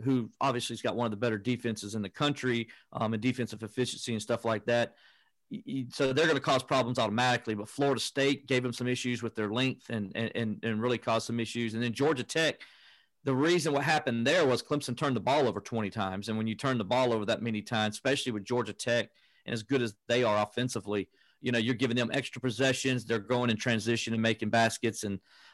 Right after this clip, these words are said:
um, and I think that was part of the problem there. So it's been a, it's been a hodgepodge of things, if you will, of what's caused Clemson to have that slide. Um, but they might have corrected some things the other day against North Carolina. Um,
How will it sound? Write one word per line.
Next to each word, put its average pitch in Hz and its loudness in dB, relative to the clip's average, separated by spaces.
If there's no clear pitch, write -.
um, 113 4
and 110 4
I 113 4
think 120 0
that 120 6
was 113 -4
part 113 2
of 104 2
the 104 -2
problem 110 2
there. 110 4
So 160 4
it's 185 4
been 208 4
a, 156 6
it's 160 0
been 180 2
a 135 6
hodgepodge 156 2
of 139 -4
things, 156 0
if 160 -2
you 156 2
will, 151 4
of 117 0
what's 127 2
caused 131 2
Clemson 135 -2
to 120 4
have 120 4
that 117 4
slide. 131 4
Um, 131 6
but 151 4
they 139 4
might 156 4
have 160 -2
corrected 151 4
some 127 0
things 123 0
the 123 4
other 120 4
day 127 6
against 107 -2
North 120 0
Carolina. 110 2
Um, 104 0